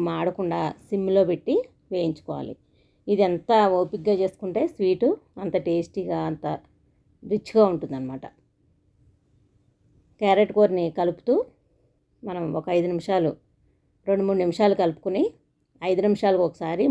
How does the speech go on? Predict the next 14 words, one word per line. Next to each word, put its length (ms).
మూత 160
పెట్టి 220
కలుపుతూ 380
ఉండాలన్నమాట. 420
అడుగున 340
మాడకుండా 460
చక్కగా 540
వేగుతుంది, 460
ఉడుకుతుంది 420
అనమాట 200
మూత 120
పెట్టడం 320
వలన. 180
కొంచెం 160